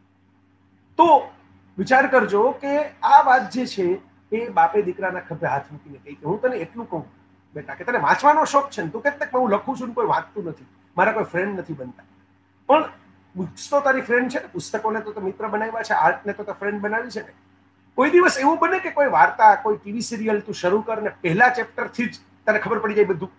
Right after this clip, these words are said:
અને તું બંધ કરી દે?" એટલે એ બાળકે કીધું કે, "ના, કે છેલ્લે લગી રાહ જોવી પડે ને, શરૂઆતના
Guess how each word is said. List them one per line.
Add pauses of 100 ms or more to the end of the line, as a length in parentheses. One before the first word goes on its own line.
(220)
અને
તું
બંધ
કરી
દે?"
એટલે
એ
બાળકે
કીધું
કે,
"ના,
કે
છેલ્લે
લગી
રાહ
જોવી
પડે
ને,
શરૂઆતના